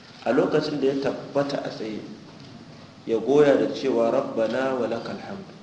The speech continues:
Saboda ba zai baka iya faɗar subhana, eh, "Sami Allahu liman hamidahu, rabbana wa lakal hamdu," kana mai ɗagowa,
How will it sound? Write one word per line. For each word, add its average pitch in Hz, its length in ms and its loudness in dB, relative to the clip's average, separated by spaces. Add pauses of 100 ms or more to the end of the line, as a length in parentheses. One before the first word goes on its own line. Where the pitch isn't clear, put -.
(580)
Saboda 143 400 4
ba 139 80 4
zai 156 240 4
baka 151 320 2
iya 151 160 2
faɗar 135 400 -2
subhana, 131 800 -2
eh, 107 640 -2
"Sami 135 240 -4
Allahu 135 640 2
liman 117 320 0 (160)
hamidahu, 117 720 -2
rabbana 127 560 -2
wa 120 160 2
lakal 120 480 -2
hamdu," 131 320 -4
kana 135 320 0
mai 107 160 -6
ɗagowa, 127 480 0